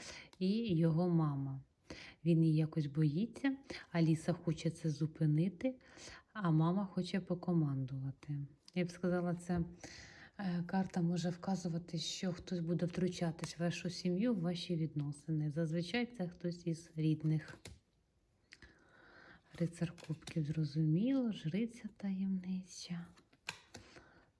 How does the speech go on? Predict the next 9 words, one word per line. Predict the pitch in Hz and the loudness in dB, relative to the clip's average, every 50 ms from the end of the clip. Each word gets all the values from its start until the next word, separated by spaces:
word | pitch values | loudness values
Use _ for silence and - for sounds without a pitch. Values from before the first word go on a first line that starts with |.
| _ _ _ _ | _ _ _ _
паж | - 180 170 165 156 156 | -4 -2 -2 -2 -2 -2
мечів. | 160 160 160 156 156 156 - - - - - 208 233 262 269 269 - - - - - _ _ _ _ _ _ _ _ _ _ _ _ _ _ _ - - - - - - - - - - - _ - | -2 0 0 0 -2 -4 -8 -14 -14 -10 -6 -4 -2 -2 -4 -6 -8 -12 -20 -20 -20 _ _ _ _ _ _ _ _ _ _ _ _ _ _ _ -10 -10 -10 -12 -20 -20 -20 -20 -20 -20 -20 _ -8
Такий, | - 165 165 - - 185 175 160 147 170 - - - - - - - - - - _ _ _ - | -6 -6 -4 0 2 4 4 4 2 -2 -10 -16 -16 -16 -14 -14 -16 -16 -18 -20 _ _ _ -4
е, | 175 170 165 165 165 160 160 156 | 0 0 2 2 2 2 2 0
смішний | 156 - - 175 175 170 175 175 - 180 185 185 180 180 175 175 | -2 -2 0 2 2 2 2 0 0 2 4 4 4 4 4 2
і | 180 175 160 156 156 156 151 | 2 2 4 4 6 4 4
серйозний | 156 - - 175 160 165 165 160 160 156 - 156 156 151 | 2 0 2 4 6 6 6 4 4 2 4 4 4 4
маг | 143 147 151 165 220 247 - - - - | 4 4 2 2 0 -2 -4 -8 -18 -14
цікавий. | - - 202 - - - 190 190 190 185 175 185 180 175 | -10 -10 -10 -8 -4 -2 0 0 0 0 0 0 -2 -2